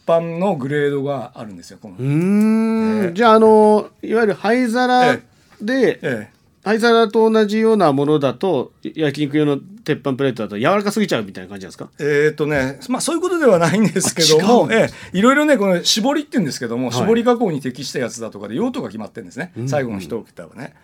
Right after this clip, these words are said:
Speaker 1: まあ、さっきもちょっと間違ったんですよ。スチールのS、それからプレートのPね、エスピーがP、
Speaker 2: はい。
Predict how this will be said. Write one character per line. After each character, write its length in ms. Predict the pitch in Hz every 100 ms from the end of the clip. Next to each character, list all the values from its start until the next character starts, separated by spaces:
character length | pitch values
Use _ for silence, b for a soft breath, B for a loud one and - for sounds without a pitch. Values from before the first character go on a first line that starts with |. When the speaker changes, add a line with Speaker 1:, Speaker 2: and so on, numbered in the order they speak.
| b b -
Speaker 1:
ま 120 | 170
あ、 20 |
さ 80 | 214
っ 60 |
き 80 | 214
も 80 | 131
ち 60 | 165
ょ 40 |
っ 20 |
と 60 | 113
間 60 |
違 40 | 123 151
っ 40 | 151
た 100 | 156
ん 20 |
で 20 |
す 20 | 98
よ。 60 | B B
ス 80 | -
チ 180 | 214 220
ー 120 | 185
ル 80 | 226
の 140 | 254
S、 400 | 135 - 92 87 _ b b
そ 120 | 165
れ 40 | 165
か 80 |
ら 60 | 151
プ 140 | 160
レ 160 | 165 175
ー 60 | 175
ト 100 | 165
の 100 | 151
P 240 | 185 107
ね、 160 | 151 123
エ 40 |
ス 100 | -
ピ 60 | 120
ー 120 | 104
が 80 | 92
P、 120 | 92
Speaker 2:
は 60 |
い。 40 | 82